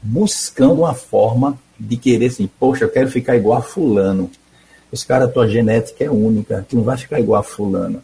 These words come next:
mas eu quero ficar próximo, eu quero ser maior." Então, assim, aquela ideia de querer ficar com o corpo, é,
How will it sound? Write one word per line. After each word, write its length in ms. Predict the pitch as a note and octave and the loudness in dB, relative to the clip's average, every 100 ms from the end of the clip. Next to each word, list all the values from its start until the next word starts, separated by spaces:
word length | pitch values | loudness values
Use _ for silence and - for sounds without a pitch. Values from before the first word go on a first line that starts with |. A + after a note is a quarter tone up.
| _ | _
mas 220 | A2+ A2+ | -6 -2
eu 60 | A#2+ | -4
quero 240 | - C3 | 0 0
ficar 280 | B2+ B2 B2 | 0 -4 -4
próximo, 500 | A#2+ A#2+ A#2 B2+ A#2 | -2 0 2 0 -4
eu 60 | F#2+ | -2
quero 180 | A#2+ A#2 | -2 -2
ser 140 | - | -2
maior." 440 | B2 B2+ A2+ B2 A#2 | 0 0 0 0 0
Então, 180 | A#2+ B2 | 0 -2
assim, 240 | A#2+ G#2+ | -2 -2
aquela 380 | G#2+ G#2 C#3+ D3 | -4 -4 -2 -2
ideia 720 | C#3+ G2+ A2+ C3 C3+ A2 G2+ - - - _ | -2 0 2 4 2 0 -2 -8 -20 -20 _
de 80 | A2+ | -6
querer 320 | - A#2 A#2 | 0 2 2
ficar 340 | A#2+ B2 B2+ | -2 -6 -8
com 120 | B2 - | -6 -6
o 40 | |
corpo, 400 | - B2 - A#2 - - - | -4 -6 -4 -8 -8 -20 -2
é, 340 | G#2+ A2 A2 | 2 2 0